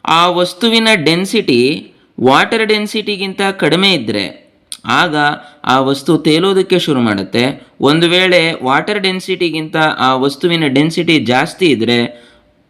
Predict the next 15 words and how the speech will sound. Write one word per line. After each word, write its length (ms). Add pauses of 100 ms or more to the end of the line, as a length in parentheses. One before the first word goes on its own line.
(140)
ಅಪ್ವರ್ಡ್ 540
ಫೋರ್ಸು 580
ಅದಕ್ಕೆ 520
ಮೇಲ್ಗಡೆ 800 (280)
ಎತ್ತೋದಕ್ಕೆ 680
ನೀರಿಗೆ 360
ಸಾಕಾಗೋದಿಲ್ಲ, 760 (580)
ಆಗ 220
ಆ 180
ವಸ್ತು 640
ಮುಳುಗೋಗುತ್ತೆ. 840 (840)
ನೀವು 680
ಮೊದಲೇ 480
ಊಹೆ 400
ಮಾಡಿದಂತೆ 960